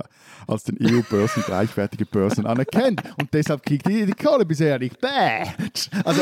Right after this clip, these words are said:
was ich damit zeige, und ich finde es ein gutes Beispiel, es zeigt einfach,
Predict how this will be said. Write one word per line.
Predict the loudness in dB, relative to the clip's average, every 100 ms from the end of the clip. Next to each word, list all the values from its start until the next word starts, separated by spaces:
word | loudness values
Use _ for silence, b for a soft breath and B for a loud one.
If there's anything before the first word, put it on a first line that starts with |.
| 2
was | 0 -2
ich |
damit | 0 0 0
zeige, | 0 0 0
und |
ich | -2
finde | -2 -4
es | -2
ein |
gutes | -2 -2 -4
Beispiel, | -2 -2 0
es | -4 -2
zeigt | -2 -2 -2
einfach, | -2 -2